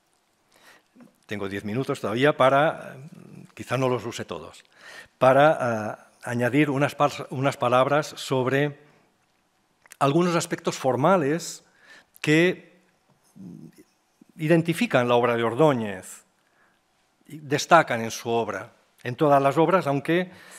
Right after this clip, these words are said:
eh, para entender su capacidad narrativa y su talento expresivo, me servirán o nos servirán s-, s-,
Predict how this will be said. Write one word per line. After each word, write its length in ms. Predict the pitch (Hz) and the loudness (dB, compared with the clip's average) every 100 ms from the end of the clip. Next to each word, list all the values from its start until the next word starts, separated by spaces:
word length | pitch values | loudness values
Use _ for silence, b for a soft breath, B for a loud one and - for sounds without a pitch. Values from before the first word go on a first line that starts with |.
| B - | B -10
eh, 340 | 127 120 107 - b b | -6 -6 -8 -14 b b
para 180 | 123 131 | 2 2
entender 540 | 131 135 143 160 131 - | 2 0 4 4 2 -8
su 500 | - 147 139 139 - | -10 -2 0 0 -2
capacidad 440 | 135 135 147 151 | -2 -2 0 0
narrativa 800 | 180 175 151 - 143 113 98 - _ b b b - | 2 0 0 0 -2 -2 -4 -8 _ b b b -10
y 120 | 147 | -8
su 140 | 170 | -2
talento 340 | 147 143 180 185 | 2 4 4 2
expresivo, 800 | - 143 - 160 117 131 180 - b b b - | 0 -4 -2 -4 -4 -4 -6 -10 b b b -14
me 300 | 143 147 147 | -8 -2 -2
servirán 540 | 160 139 151 175 170 | -2 0 2 2 2
o 60 | 139 | 0
nos 180 | 135 - | -2 -4
servirán 480 | 120 127 156 156 | -6 0 2 2
s-, 320 | 165 - - 123 | 0 -6 -16 -18
s-, 200 | - | -20